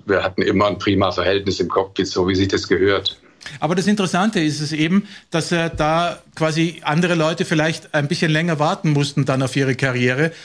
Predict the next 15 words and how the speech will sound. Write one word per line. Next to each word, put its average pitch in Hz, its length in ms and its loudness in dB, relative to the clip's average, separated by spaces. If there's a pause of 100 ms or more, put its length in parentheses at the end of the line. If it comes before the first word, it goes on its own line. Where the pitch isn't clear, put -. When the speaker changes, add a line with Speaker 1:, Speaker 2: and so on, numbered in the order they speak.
(160)
Speaker 2:
Und 147 300 0
hast 151 200 -2
du 190 40 2
das 185 140 0
dann 175 180 0
auch 160 80 0
selber 160 320 0
erlebt 120 380 0
im 196 80 2
Cockpit, 185 340 -2
dass 190 100 -2
die 175 120 -2
gesagt 165 340 0
haben, 156 120 2
„Norbert, 147 340 0